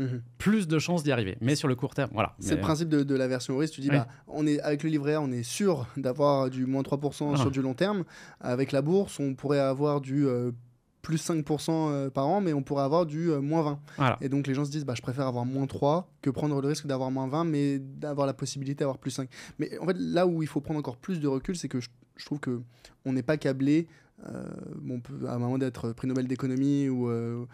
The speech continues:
Speaker 1: ou, euh, Di-, Mede-, Medei Fields, euh, pour faire des, des, des projections d'intérêt composé sur, sur du long terme. Et en fait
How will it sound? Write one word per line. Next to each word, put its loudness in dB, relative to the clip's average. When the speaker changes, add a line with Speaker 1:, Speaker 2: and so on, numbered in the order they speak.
Speaker 1:
ou, -2
euh, 0
Di-, -6
Mede-, -2
Medei 0
Fields, -2
euh, -4
pour 0
faire 2
des, 0
des, -4
des -2
projections 0
d'intérêt -2
composé 0
sur, -2
sur -6
du -6
long -4
terme. 0
Et -6
en -2
fait 0